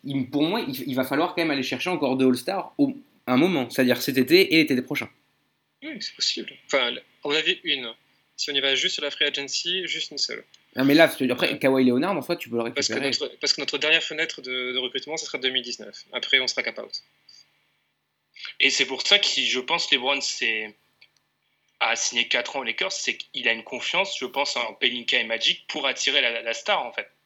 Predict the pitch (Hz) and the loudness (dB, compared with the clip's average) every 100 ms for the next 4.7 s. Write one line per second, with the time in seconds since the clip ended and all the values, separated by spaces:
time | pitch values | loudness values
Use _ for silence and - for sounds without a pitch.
0 | _ - - 127 - 254 - - 123 120 | _ -10 -8 -4 -2 -2 -2 -4 -4 -4
1 | 117 113 - - 220 - 131 110 - 160 | -6 -8 -6 -2 0 2 2 2 2 2
2 | 185 190 131 135 127 160 170 - _ _ | 2 0 -2 -8 -8 -6 -6 -10 _ _
3 | _ - 120 - 180 185 120 120 - 165 | _ -10 -8 -4 -4 -6 -10 -8 -6 -8
4 | 143 120 113 117 139 139 | -8 -10 -12 -12 -10 -10